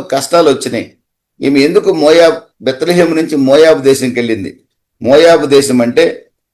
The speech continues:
అక్రమ సంతానానికి సాదృశ్యం. అది లోతు అతని కుమారులతో, అతని కుమార్తెలు తండ్రి అయిన లోతుతో శయనించడం ద్వారా పుట్టిన వంశమే మోయాబు వంశం. భయంకరమైన విగ్రహారాధన వంశం అది.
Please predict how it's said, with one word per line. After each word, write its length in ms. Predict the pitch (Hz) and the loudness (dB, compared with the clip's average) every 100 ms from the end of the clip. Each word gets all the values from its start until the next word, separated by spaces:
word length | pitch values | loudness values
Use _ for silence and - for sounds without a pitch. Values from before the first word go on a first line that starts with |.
| - | -8
అక్రమ 400 | 127 - 170 170 | -4 0 0 0
సంతానానికి 680 | 160 143 135 135 131 135 131 | 0 0 0 0 2 -2 -2
సాదృశ్యం. 600 | 123 120 117 113 117 107 | -4 -4 -6 -6 -4 -4
అది 260 | - - _ _ _ 101 | -6 -14 _ _ _ -2
లోతు 420 | 131 160 175 190 | 0 2 0 0
అతని 300 | 139 131 135 | 0 0 -4
కుమారులతో, 1000 | - 131 147 156 147 151 - 143 - - _ - | -4 -4 0 -2 0 -2 0 0 0 -12 _ -6
అతని 200 | 139 127 | -4 -4
కుమార్తెలు 960 | - 131 160 165 - 147 156 165 113 - | -2 0 2 2 2 0 0 -2 -8 -2
తండ్రి 280 | 131 139 151 | 0 0 0
అయిన 140 | 165 156 | 0 2
లోతుతో 500 | 135 143 147 - 151 | 2 2 2 -2 -2
శయనించడం 760 | 151 127 135 139 139 131 127 | 0 -4 -2 -2 -4 -4 -2
ద్వారా 200 | 123 135 | 0 0
పుట్టిన 540 | 143 123 123 127 135 - _ _ _ _ _ | -2 -10 -4 0 0 -4 _ _ _ _ _
వంశమే 420 | 117 151 147 165 180 | -2 0 0 0 0
మోయాబు 540 | 135 139 147 135 120 | 2 4 4 2 0
వంశం. 340 | 117 117 117 - _ _ _ _ _ _ | -4 -4 -6 -8 _ _ _ _ _ _
భయంకరమైన 640 | 120 147 165 151 151 156 151 | 0 2 2 2 2 2 0
విగ్రహారాధన 800 | 131 123 139 139 131 131 127 123 | -2 0 0 2 4 2 2 -2
వంశం 380 | 113 113 127 139 | -2 -4 0 0
అది. 300 | 151 170 | 0 -6